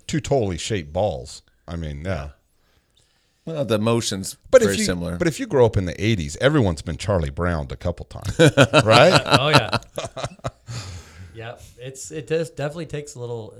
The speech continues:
Speaker 3: It's a different type of skill, you know. I mean, I was a, probably a better punter, kickoff, but I'm, we're, I'm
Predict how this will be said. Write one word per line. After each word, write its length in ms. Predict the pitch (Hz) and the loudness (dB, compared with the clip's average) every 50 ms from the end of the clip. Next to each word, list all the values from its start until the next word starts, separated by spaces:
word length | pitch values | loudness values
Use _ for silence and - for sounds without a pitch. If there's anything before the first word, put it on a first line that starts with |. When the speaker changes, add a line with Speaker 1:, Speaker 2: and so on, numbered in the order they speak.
| - _ - | -20 _ -20
Speaker 3:
It's 220 | - 107 - - | -20 -18 -18 -18
a 40 | 120 | -18
different 460 | 110 - - - 160 165 165 175 127 | -20 -12 -6 -4 -4 -4 -4 -6 -8
type 200 | 147 143 131 110 | -8 -8 -8 -10
of 80 | 110 - | -12 -14
skill, 420 | - - - 120 110 98 92 90 | -16 -14 -12 -10 -10 -10 -10 -12
you 140 | 92 92 98 | -14 -16 -14
know. 180 | 95 95 95 98 | -14 -12 -12 -12
I 80 | 95 | -14
mean, 300 | 95 98 98 95 92 87 - | -14 -14 -14 -16 -16 -18 -12
I 100 | - 127 | -8 -8
was 100 | 143 131 | -6 -6
a, 60 | 120 113 - _ _ _ _ _ _ _ - | -8 -12 -16 _ _ _ _ _ _ _ -12
probably 200 | - - 135 123 | -8 -8 -6 -6
a 40 | 110 | -8
better 220 | 95 123 110 107 | -10 -10 -12 -12
punter, 360 | 104 - - 113 110 107 101 - | -14 -14 -14 -14 -14 -14 -16 -16
kickoff, 420 | - 117 107 - 110 104 107 107 - _ _ _ _ _ _ _ _ _ _ _ | -18 -18 -16 -14 -12 -12 -12 -14 -16 _ _ _ _ _ _ _ _ _ _ _
but 80 | - 104 | -14 -12
I'm, 100 | 104 110 | -8 -8
we're, 140 | 123 123 117 - | -8 -8 -10 -10
I'm 120 | 135 127 | -14 -14